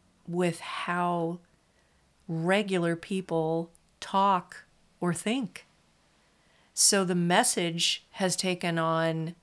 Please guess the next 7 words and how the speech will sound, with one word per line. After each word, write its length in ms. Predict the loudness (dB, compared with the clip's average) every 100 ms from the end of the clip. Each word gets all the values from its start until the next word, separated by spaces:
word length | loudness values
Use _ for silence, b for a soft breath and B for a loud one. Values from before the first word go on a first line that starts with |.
| b b b b _ -4
a 400 | 0 2 0 -2 -8 -12 -4
much 760 | -2 0 0 0 0 0 -2 _ _ _ _ _ _
more 400 | -4 0 2 0
rich 680 | 0 -2 -2 2 2 0 -4 _ _ _
perspective 720 | -8 -2 -2 0 -2 -2 -8 -6
for 180 | -8 -6
me 380 | -6 -8 -12